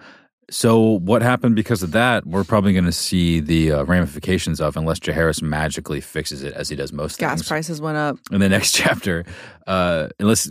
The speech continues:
Speaker 1: like I said, unless Jaehaerys magically fixes
Speaker 2: Right.
Speaker 1: it, we're gonna see that, uh, the, the other towns like Maidenpool and, uh, Casterly Rock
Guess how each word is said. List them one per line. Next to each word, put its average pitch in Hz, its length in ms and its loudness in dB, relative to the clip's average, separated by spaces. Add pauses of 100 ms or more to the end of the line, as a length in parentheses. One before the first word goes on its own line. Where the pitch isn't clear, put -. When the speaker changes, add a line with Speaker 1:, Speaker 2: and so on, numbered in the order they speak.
(120)
Speaker 1:
like 95 120 0
I 95 40 0
said, 87 160 0
unless 87 200 2
Jaehaerys 90 460 2
magically 92 640 0
fixes 78 380 -6
Speaker 2:
Right. 85 200 -6
Speaker 1:
it, - 80 -16
we're 92 140 -2
gonna 95 180 4
see 85 520 -2 (460)
that, 80 600 0
uh, 76 680 0 (560)
the, 87 320 -4
the 73 480 -4
other 101 240 2
towns 73 420 -4
like 76 120 -6
Maidenpool 80 920 -2 (420)
and, 76 400 -4
uh, 71 420 -4 (200)
Casterly 76 440 0
Rock 82 480 0